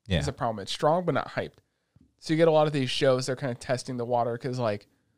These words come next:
Speaker 2: obviously spring into summer, you get a lot of those big fucking shows.
Speaker 1: Mm-hmm.
Speaker 2: And now we're in summer where even last year's summer, I don't think was super jam-packed.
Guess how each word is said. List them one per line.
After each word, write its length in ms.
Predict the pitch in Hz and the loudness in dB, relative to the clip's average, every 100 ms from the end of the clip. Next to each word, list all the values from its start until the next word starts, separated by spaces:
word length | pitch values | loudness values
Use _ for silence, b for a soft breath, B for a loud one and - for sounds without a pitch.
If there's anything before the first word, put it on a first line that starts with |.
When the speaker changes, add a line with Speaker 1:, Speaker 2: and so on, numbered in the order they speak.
| _ _ _ _ _ | _ _ _ _ _
Speaker 2:
obviously 400 | 151 160 160 151 | 2 4 2 -4
spring 560 | 127 - - 156 147 143 | -4 -6 -4 -2 -2 -4
into 360 | - 135 135 117 | -8 -8 -6 -6
summer, 500 | - 185 180 175 170 _ _ _ _ _ _ | -2 0 0 -2 -6 _ _ _ _ _ _
you 100 | 131 | -6
get 120 | 135 131 | 0 2
a 20 | |
lot 160 | 123 | 2
of 60 | 127 | 2
those 200 | 107 98 | -2 -6
big 460 | _ 127 117 117 110 | _ -8 -4 -4 -2
fucking 380 | 127 117 127 | -2 -2 -4
shows. 640 | 113 127 113 127 143 - - - | -6 -2 0 0 -6 -10 -14 -2
Speaker 1:
Mm-hmm. 120 | 131 | 0
Speaker 2:
And 80 | 143 | 2
now 160 | 139 151 | 2 2
we're 200 | 147 135 | 0 -2
in 180 | 120 120 | -4 -4
summer 440 | - 254 208 175 | -2 -2 0 -2
where 420 | 147 131 120 135 _ _ _ _ _ _ _ _ _ _ _ - | -2 -2 -4 -6 _ _ _ _ _ _ _ _ _ _ _ -6
even 260 | 165 196 143 | 0 2 4
last 300 | 123 143 - | 2 2 -2
year's 180 | 190 | -2
summer, 180 | - 190 | -2 -2
I 20 | |
don't 160 | 180 165 | -2 -2
think 140 | 170 | -4
was 160 | 156 123 | -6 -6
super 340 | - - 180 | -8 -8 -6
jam-packed. 800 | 175 180 185 170 190 202 - - | -6 -4 -4 -4 -4 -4 -8 -20